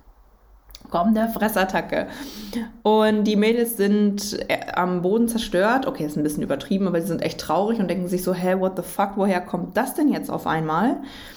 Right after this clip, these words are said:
Ich hab, ich bin doch durch mit dem Thema. Ich bin doch durch damit. Ich hab das doch eigentlich gelöst.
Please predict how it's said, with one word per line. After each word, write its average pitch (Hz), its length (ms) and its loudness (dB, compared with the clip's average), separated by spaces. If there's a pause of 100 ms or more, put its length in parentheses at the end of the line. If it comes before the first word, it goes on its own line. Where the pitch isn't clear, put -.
(680)
Ich 202 180 -2
hab, 226 140 -4 (180)
ich 190 140 -4
bin 208 100 2
doch 190 100 2
durch 233 240 2
mit - 120 -2
dem 175 140 0
Thema. 156 500 -2 (920)
Ich - 100 2
bin 294 100 4
doch 302 100 6
durch 403 180 4
damit. 196 440 0
Ich - 160 -4
hab 226 160 -4
das 226 160 -2
doch 220 140 -2
eigentlich 208 320 0
gelöst. 180 560 0